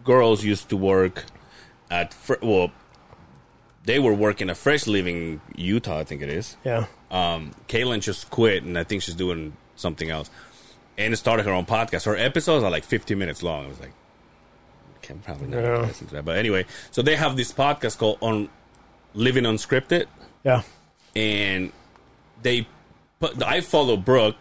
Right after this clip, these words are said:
Speaker 1: Like, I mean, I have photos with Brooke, and she has photos on my bike and shit. So I, she posted a thing on her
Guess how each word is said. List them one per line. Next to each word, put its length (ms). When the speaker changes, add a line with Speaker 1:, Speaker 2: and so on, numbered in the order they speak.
Speaker 1:
Like, 200
I 100
mean, 180
I 100
have 180
photos 320
with 180
Brooke, 300
and 140
she 120
has 100
photos 280
on 60
my 100
bike 280
and 100
shit. 180
So 180
I, 520
she 200
posted 320
a 60
thing 200
on 80
her 140